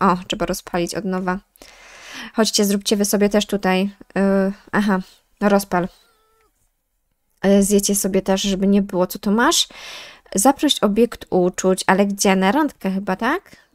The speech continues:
Ale co? Aha, on wam przeszkadza, tak? No to weź ty rozpal. <laughs> Boże, to są ludzie.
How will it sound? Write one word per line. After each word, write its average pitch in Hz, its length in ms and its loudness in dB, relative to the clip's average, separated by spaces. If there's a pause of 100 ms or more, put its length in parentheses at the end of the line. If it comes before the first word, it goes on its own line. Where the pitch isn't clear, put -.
(180)
Ale 202 180 2
co? - 140 -6
Aha, 220 340 2
on 311 180 4
wam 262 140 4
przeszkadza, 208 580 -2
tak? 247 280 0
No 254 100 2
to 247 100 -2
weź 269 180 2
ty 233 160 0
rozpal. - 380 -2 (300)
<laughs> - 280 -20
Boże, - 180 -4 (180)
to 247 60 -10
są 214 200 -2
ludzie. 175 360 -2